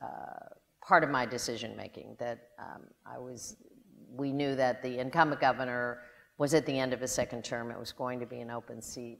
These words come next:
and, um, I felt pretty sure. I mean, that job I actually knew something about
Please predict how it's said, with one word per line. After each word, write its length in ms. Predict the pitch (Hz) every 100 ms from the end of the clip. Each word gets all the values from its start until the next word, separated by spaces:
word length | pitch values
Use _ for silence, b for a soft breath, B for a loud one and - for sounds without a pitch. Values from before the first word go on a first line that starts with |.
| -
and, 580 | 120 120 120 120 117 113 117
um, 240 | 117 117 120 117 _ _ _ b b b b
I 80 | -
felt 220 | 190 170
pretty 200 | 180 151
sure. 160 | - 127
I 100 | 139
mean, 160 | 139
that 200 | 165 220
job 240 | 190 160 147
I 100 | 131
actually 500 | 127 135 - 127 123
knew 260 | 120 156
something 440 | 185 196 196 214 214
about 360 | 202 214 254